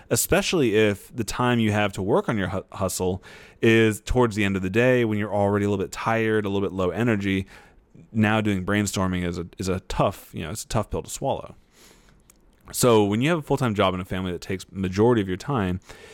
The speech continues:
you wanna be as efficient with your content creation as you can. So what I recommend is that you milk your ideas for all they're worth. While the idea is still fresh in your mind, you can repurpose the idea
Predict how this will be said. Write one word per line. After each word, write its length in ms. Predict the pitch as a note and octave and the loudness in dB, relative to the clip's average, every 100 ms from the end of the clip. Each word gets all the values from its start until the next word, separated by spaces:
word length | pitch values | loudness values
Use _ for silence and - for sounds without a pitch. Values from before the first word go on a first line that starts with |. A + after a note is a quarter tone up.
| - | -2
you 100 | B2+ | 0
wanna 120 | G3 | 2
be 100 | F#3+ | 2
as 80 | B2+ | 0
efficient 420 | G2 - A#2+ B2+ | -2 -4 -2 -2
with 120 | G#2 | -4
your 100 | G2 | -6
content 380 | - F#2+ F#2+ F2+ | -4 -4 -4 -6
creation 340 | - F2+ - | -2 -2 -2
as 100 | F2 | -6
you 120 | D#2+ - | -6 -8
can. 420 | - D#2 B1+ G2 - - - - | -8 -8 -8 -12 -16 -20 -20 -8
So 200 | - A2+ | 2 4
what 160 | G#2 A2 | 4 4
I 80 | D#3 | 4
recommend 420 | A#2 G#2+ G2 F#2 | 2 0 -4 -4
is 80 | F#2+ | -4
that 60 | |
you 140 | A2 A#2+ | -2 0
milk 380 | G2 G2+ B2+ - | 2 0 -2 -4
your 240 | G#2+ G#2 | 2 2
ideas 840 | F#2 F#2 F#2 B2 A#2 D#2+ E2 G2 - | 2 -2 0 2 2 0 -4 -6 -10
for 220 | - A2 - | -8 -6 0
all 240 | G2 G#2+ | 2 2
they're 120 | G#2 F#2 | 2 0
worth. 360 | E2+ D2+ - - - - - | -2 -6 -8 -20 -20 -20 -10
While 200 | - A2 | 0 2
the 120 | A2+ A2+ | 2 2
idea 360 | G#2+ A2+ D#3+ | 0 0 0
is 120 | C#3 | -2
still 240 | - C3 C3+ | -2 0 2
fresh 300 | - G#2 - | 2 0 0
in 60 | G#2+ | -2
your 100 | G2+ | 0
mind, 460 | F#2 F2 D2+ - - - | 0 -2 -6 -12 -12 0
you 140 | B2 | 0
can 120 | D3+ | 2
repurpose 520 | B2+ A2+ - A#2 A2+ - | 0 -2 -2 -2 -4 -2
the 140 | G#2 | 0
idea 600 | F#2+ G2 C#3+ A#2+ E2+ | 0 0 0 0 0